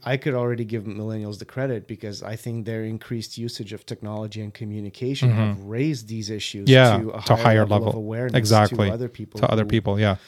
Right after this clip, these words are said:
Speaker 1: just, you know,
Speaker 2: Yeah,
Speaker 1: maybe
Speaker 2: didn't,
Speaker 1: they're on
Speaker 2: didn't
Speaker 1: cruise
Speaker 2: care.
Speaker 1: control or,
Speaker 2: Yeah.
Speaker 1: yeah.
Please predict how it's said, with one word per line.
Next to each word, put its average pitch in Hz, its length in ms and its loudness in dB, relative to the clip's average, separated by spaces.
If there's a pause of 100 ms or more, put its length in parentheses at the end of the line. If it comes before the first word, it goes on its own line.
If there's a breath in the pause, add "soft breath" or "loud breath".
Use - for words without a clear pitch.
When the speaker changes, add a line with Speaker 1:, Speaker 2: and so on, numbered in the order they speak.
(200 soft breath)
Speaker 1:
just, - 300 -12
you 117 100 -8
know, 95 200 -10
Speaker 2:
Yeah, 107 220 6
Speaker 1:
maybe 107 140 -4
Speaker 2:
didn't, 110 140 0
Speaker 1:
they're 104 100 -4
on 101 40 -6
Speaker 2:
didn't 107 240 2
Speaker 1:
cruise 120 80 -4
Speaker 2:
care. 101 160 4
Speaker 1:
control 110 440 -8
or, 113 40 0
Speaker 2:
Yeah. 98 220 2 (120)
Speaker 1:
yeah. 104 220 -10